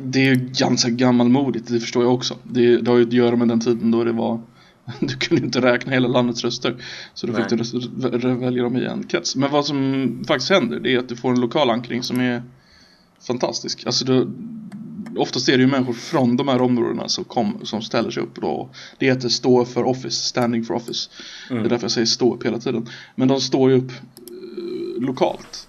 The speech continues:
Speaker 1: Och du röstar lokalt, du röstar på din kandidat. Om det är något fel så vet du vem du ska prata med, för det är din kandidat, det är den enda du kan prata med, i princip.
Speaker 2: Mm.
Speaker 1: Du
Speaker 2: Och
Speaker 1: får,
Speaker 2: du
Speaker 1: du får en
Speaker 2: känner
Speaker 1: lokal,
Speaker 2: att
Speaker 1: ja, du får en lokal ankring som inte vi har i Sverige.
Speaker 2: Du
Speaker 1: Alltså,
Speaker 2: gillar det här
Speaker 1: nomi-,
Speaker 2: ansvarsutkrävandet, eller?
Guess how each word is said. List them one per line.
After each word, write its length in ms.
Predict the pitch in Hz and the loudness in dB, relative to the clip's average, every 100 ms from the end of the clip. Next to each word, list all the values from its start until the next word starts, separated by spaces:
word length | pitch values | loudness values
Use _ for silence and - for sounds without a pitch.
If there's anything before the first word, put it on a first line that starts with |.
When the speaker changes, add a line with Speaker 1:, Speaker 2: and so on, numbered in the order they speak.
| - | -6
Speaker 1:
Och 60 | |
du 260 | 131 127 127 | 4 4 6
röstar 460 | 135 131 131 117 117 | 2 -2 0 0 0
lokalt, 480 | 127 131 170 117 | -2 0 0 0
du 80 | - | 0
röstar 180 | 127 127 | 0 0
på 120 | 117 | -2
din 360 | 123 135 127 120 | 0 4 6 4
kandidat. 460 | 123 123 120 117 120 | 0 0 0 -2 0
Om 120 | 123 | 2
det 60 | |
är 120 | 120 120 | 2 2
något 180 | 120 113 | -2 -4
fel 400 | - 120 117 113 - _ _ _ _ | 0 2 2 -2 -8 _ _ _ _
så 160 | - | -4
vet 260 | 123 123 117 | 4 4 4
du 60 | 120 | 0
vem 100 | 117 | 0
du 60 | |
ska 160 | 113 117 | 0 -2
prata 320 | 113 135 131 | 0 -2 -2
med, 140 | - - | -8 -6
för 80 | |
det 80 | 117 117 | 0 0
är 40 | |
din 280 | 117 117 113 | 2 4 2
kandidat, 380 | 113 113 120 - | 4 2 2 -2
det 60 | 113 | -2
är 20 | |
den 100 | 120 | 0
enda 160 | 120 117 | 2 0
du 60 | |
kan 280 | 117 - - | -2 -4 -4
prata 280 | - - - | -6 -6 -6
med, 100 | - - | -10 -8
i 140 | - | -4
princip. 260 | 120 127 - - 95 | -2 -2 -4 -10 -12
Speaker 2:
Mm. 220 | 98 87 - - | -10 -10 -12 -2
Speaker 1:
Du 60 | |
Speaker 2:
Och 80 | 107 | 0
Speaker 1:
får, 60 | 104 | 2
Speaker 2:
du 60 | |
Speaker 1:
du 60 | 127 | 2
får 120 | 113 | 2
en 60 | 135 | 4
Speaker 2:
känner 60 | |
Speaker 1:
lokal, 280 | 123 156 131 | 4 4 2
Speaker 2:
att 80 | 101 - 87 | 0 -8 0
Speaker 1:
ja, 260 | 123 - - | 0 0 -12
du 60 | |
får 120 | 127 | -2
en 60 | 131 | 2
lokal 260 | 127 135 123 | 2 2 2
ankring 260 | 127 123 | 0 0
som 160 | 117 117 | 0 -2
inte 140 | 113 | 0
vi 60 | 110 | 0
har 140 | 123 | 2
i 40 | 120 | 0
Sverige. 240 | - - - _ _ - - - _ | -4 -8 -10 _ _ -20 -20 -20 _
Speaker 2:
Du 260 | 98 98 104 | -6 -2 0
Speaker 1:
Alltså, 160 | 113 | 2
Speaker 2:
gillar 140 | - 147 | 4 4
det 80 | 156 | 6
här 80 | - | 4
Speaker 1:
nomi-, 40 | |
Speaker 2:
ansvarsutkrävandet, 920 | - 135 101 104 - 120 113 90 85 - | 2 0 0 -2 0 2 2 0 -8 -8
eller? 200 | 87 | -8